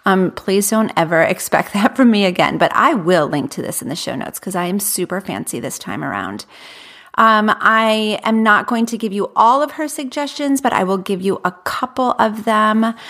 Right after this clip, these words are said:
I know that we can only handle a few at a time, so here are the ones that I think are the very best.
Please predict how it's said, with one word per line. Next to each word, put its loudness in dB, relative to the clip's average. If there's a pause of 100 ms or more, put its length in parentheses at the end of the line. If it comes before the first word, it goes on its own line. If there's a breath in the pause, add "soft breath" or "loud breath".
(200 loud breath)
I 2
know 4
that 0
we 2
can -2 (120)
only 4
handle 0
a 0
few -4
at -2
a 0
time, 0
so -2
here 0
are 2
the 0
ones 0
that -2
I 2
think -4
are -4
the -2
very -2
best. -6